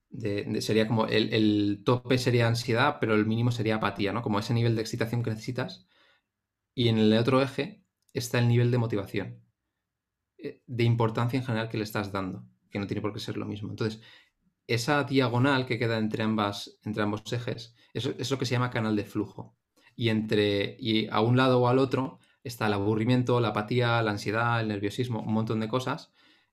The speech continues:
eh, que a todo el mundo le ha pasado, ¿vale? Todo el mundo hemos hecho tareas que nos han puesto nerviosos porque en un eje estamos muy excitados, pero igual no nos importa demasiado. Bueno,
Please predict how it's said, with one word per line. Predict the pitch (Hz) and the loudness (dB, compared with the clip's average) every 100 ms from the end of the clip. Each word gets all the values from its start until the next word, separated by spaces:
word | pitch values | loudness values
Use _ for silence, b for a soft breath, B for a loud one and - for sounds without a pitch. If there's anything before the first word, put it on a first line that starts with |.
| _ | _
eh, | 110 104 101 98 95 - - - _ _ | 0 4 4 2 0 -8 -14 -20 _ _
que | - 110 | -4 0
a | |
todo | 110 | 2
el | |
mundo | 107 113 | 2 2
le | 107 | 0
ha | |
pasado, | 104 - 98 | -2 -2 0
¿vale? | 98 | 0
Todo | 104 | 0
el | 101 | 0
mundo | 107 107 | 0 0
hemos | 104 | -2
hecho | 113 - 107 104 | -4 -2 0 0
tareas | 104 107 107 107 | 0 0 0 -2
que | 107 | -4
nos | 104 | -6
han | 104 | -6
puesto | 107 117 | -6 -4
nerviosos | 104 104 107 101 | -2 -2 -2 -4
porque | - 110 127 127 B B - | -6 -2 -2 -2 B B -12
en | - 107 | -4 0
un | 110 | 0
eje | 117 120 | 0 -2
estamos | 120 117 117 | -2 0 2
muy | 117 | 2
excitados, | 117 117 113 139 147 | 0 -2 0 2 2
pero | - 107 101 101 | 0 -2 0 0
igual | 104 107 | 0 0
no | 110 | -2
nos | 110 | -4
importa | 110 110 110 | -4 -4 -2
demasiado. | 107 104 - 139 139 139 - | -2 -2 0 0 0 -4 -6
Bueno, | 110 - | -6 -6